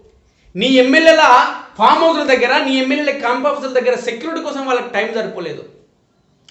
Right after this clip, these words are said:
ఒక్కొక్క ఎమ్మెల్యే గానికి మూడు నాలుగు బండ్లు. వాళ్ళేమన్నా స్వతంత్ర సమరయోధులా?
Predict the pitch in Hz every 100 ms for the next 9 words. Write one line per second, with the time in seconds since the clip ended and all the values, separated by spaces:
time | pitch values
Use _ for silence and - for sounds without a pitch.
0 | 151 147 415 415 330 320 311 311 302 294
1 | 302 269 262 285 277 262 240 254 269 -
2 | - - _ _ _ _ _ _ 147 180
3 | 208 226 180 202 247 - - _ 214 294
4 | 302 294 220 226 277 294 285 185